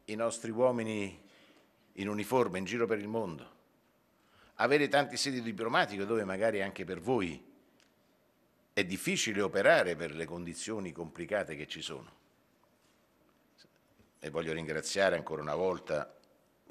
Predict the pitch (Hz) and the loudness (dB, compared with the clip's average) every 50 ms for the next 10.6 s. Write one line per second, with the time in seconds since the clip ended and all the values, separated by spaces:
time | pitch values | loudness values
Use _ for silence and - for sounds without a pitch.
0 | - - - 78 78 - - 78 73 73 69 69 73 78 82 92 95 82 67 65 | -20 -16 -14 -14 -14 -12 -12 -12 -12 -10 -10 -8 -6 -2 0 0 0 -2 -4 -10
1 | 67 65 65 65 - - - 80 78 73 69 65 - 71 71 73 82 85 82 71 | -12 -12 -10 -10 -10 -10 -8 -8 -10 -10 -10 -10 -10 -10 -6 -4 -4 -4 -4 -6
2 | 71 67 69 76 73 - - 80 73 65 - _ _ _ _ _ _ _ - - | -8 -14 -12 -12 -12 -12 -8 -8 -8 -10 -10 _ _ _ _ _ _ _ -10 -6
3 | - 95 87 - - 107 107 98 95 85 82 - 101 101 101 92 78 76 80 73 | -2 -2 -2 0 2 0 0 0 0 -4 -4 -4 -4 -2 -2 -2 -4 -4 -6 -8
4 | 69 62 - - 76 76 78 87 87 80 - 80 67 73 73 73 76 78 73 76 | -8 -12 -14 -12 -6 -2 0 0 0 0 -2 -8 -8 -8 -6 -6 -6 -6 -6 -6
5 | 76 71 82 90 92 90 82 - - 73 69 65 - _ _ - - - - - | -6 -2 -2 0 0 -2 -4 -8 -12 -14 -14 -14 -16 _ _ -20 -20 -20 -20 -20
6 | - - - - - _ _ _ _ _ _ _ _ _ _ _ _ _ _ _ | -20 -20 -20 -20 -20 _ _ _ _ _ _ _ _ _ _ _ _ _ _ _
7 | - - - - - 67 71 - 78 - - - 85 101 104 98 85 76 71 71 | -20 -20 -20 -20 -20 -18 -14 -14 -14 -14 -12 -8 -4 -2 0 0 2 0 0 -2
8 | 69 67 65 67 67 69 69 67 65 64 62 60 - - - _ - _ _ _ | -4 -6 -8 -10 -12 -12 -14 -16 -18 -20 -20 -20 -20 -20 -20 _ -20 _ _ _
9 | _ _ _ - - - 73 - - 73 76 78 82 92 95 - - 80 73 76 | _ _ _ -20 -20 -20 -20 -20 -16 -12 -12 -8 -8 -8 -8 -8 -10 -8 -6 -6
10 | 76 80 87 92 87 - - 82 80 69 - | -4 -4 -4 -6 -8 -8 -10 -10 -10 -10 -12